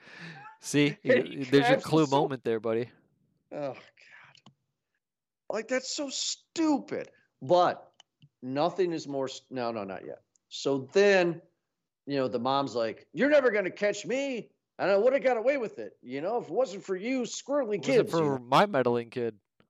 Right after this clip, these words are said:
Speaker 2: Right. So
Speaker 1: <laughs>
Speaker 2: then, <laughs> so
Speaker 1: My
Speaker 2: then she,
Speaker 1: poltergeist
Speaker 2: like,
Speaker 1: kid.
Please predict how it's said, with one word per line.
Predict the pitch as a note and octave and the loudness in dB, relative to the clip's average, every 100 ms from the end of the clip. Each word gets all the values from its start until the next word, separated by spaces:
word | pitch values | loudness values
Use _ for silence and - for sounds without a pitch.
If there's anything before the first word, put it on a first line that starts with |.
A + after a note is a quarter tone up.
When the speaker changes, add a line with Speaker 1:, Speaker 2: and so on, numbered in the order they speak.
| _ _ _ - | _ _ _ 0
Speaker 2:
Right. | D#3 D#3 A2 - - - - | 6 6 4 -2 -20 -16 -12
So | - G3 F#3+ | -2 2 4
Speaker 1:
<laughs> | |
Speaker 2:
then, | G#3 A#3 B3+ G#3+ - - | 4 2 0 -4 -18 -8
<laughs> | G3 - - - _ _ _ _ _ C#3 D3 - | -8 -8 -18 -20 _ _ _ _ _ -18 -18 -14
so | - G3 | 2 6
Speaker 1:
My | D#3 | 8
Speaker 2:
then | D#3+ F#3 | 8 6
she, | F#3 F3 | 4 0
Speaker 1:
poltergeist | F3 | 0
Speaker 2:
like, | F3+ | 0
Speaker 1:
kid. | - F3 | -2 -4